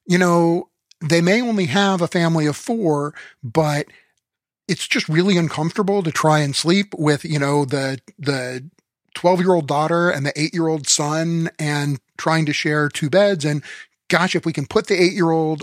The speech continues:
on that fifth sleeper, it makes everybody's life easier.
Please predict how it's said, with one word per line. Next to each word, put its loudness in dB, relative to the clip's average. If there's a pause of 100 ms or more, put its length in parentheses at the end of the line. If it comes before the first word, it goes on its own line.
on 0
that -4
fifth 0
sleeper, 2
it -2
makes -4
everybody's 0
life -2
easier. -2